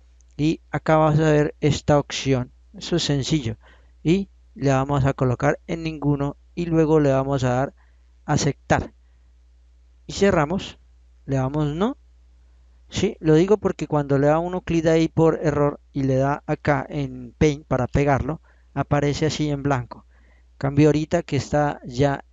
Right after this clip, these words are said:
inhabilitado, hacemos otra vez el doble clic aquí, presionamos la tecla captura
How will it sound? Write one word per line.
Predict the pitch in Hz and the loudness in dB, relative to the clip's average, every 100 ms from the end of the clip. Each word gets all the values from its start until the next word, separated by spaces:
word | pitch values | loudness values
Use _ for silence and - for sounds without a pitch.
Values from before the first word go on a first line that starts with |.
| _ - | _ -10
inhabilitado, | 170 180 180 165 170 - 147 156 - _ _ - _ - | -2 2 4 6 4 4 2 0 -6 _ _ -20 _ -8
hacemos | 127 143 151 139 | -2 0 0 2
otra | 147 147 147 | 2 4 4
vez | 143 | 4
el | 139 135 | 2 2
doble | 139 139 135 | 2 4 2
clic | - 147 - | 0 -4 -2
aquí, | 139 - 180 233 _ _ _ _ _ _ _ _ | -10 -4 -6 -6 _ _ _ _ _ _ _ _
presionamos | - 135 147 165 170 165 | 0 2 2 2 2 2
la | 147 | 2
tecla | - 151 - 143 | 2 -2 0 -2
captura | - 131 - 175 190 226 | 0 -4 0 2 2 0